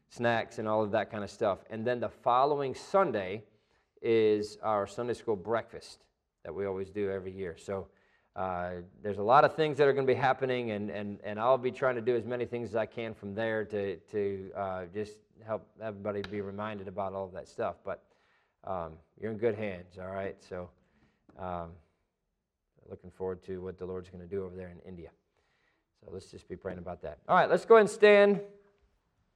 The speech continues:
and we'll close in a word of prayer. Father, we love you. Again, we thank you for an opportunity we have to meet here tonight. Thank you for your word. Thank you for, uh, the truths that we can gain from it.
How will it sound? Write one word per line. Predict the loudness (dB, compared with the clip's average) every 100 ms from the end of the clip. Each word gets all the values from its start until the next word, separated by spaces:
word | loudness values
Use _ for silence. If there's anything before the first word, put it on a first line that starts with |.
| _ _ -10
and | -6
we'll | -6
close | -2 0 0
in | -2
a | -6
word | -6
of | -6
prayer. | -6 -6 -8 _ _ _ _ _ _ _ _ _ _ _ _ _ _ _ _ _ _ _ _ _ _ _ _ _ _ _ _ _ _ _ _ -20 -20 _ 10
Father, | 10 12
we | 12
love | 12 10
you. |
Again, | 2 4
we | 6
thank | 4 2
you |
for | -2
an | 0
opportunity | 0 0 -4 2
we |
have | 2 2
to |
meet | 0 0
here | 0
tonight. | -2 -6 -8 -10 _ _ _ _ _ _ _ _
Thank | -4 -4
you | 4
for | 6
your | 8
word. | 10 8 6 0 -18 _
Thank | -4 -4
you | -2
for, | 6 6 6 2 -16 _ _ _ _ _
uh, | -10
the | -8
truths | 2 2 4
that | 4
we | 4
can | 0 0
gain | 2 0
from | 2 2
it. | 2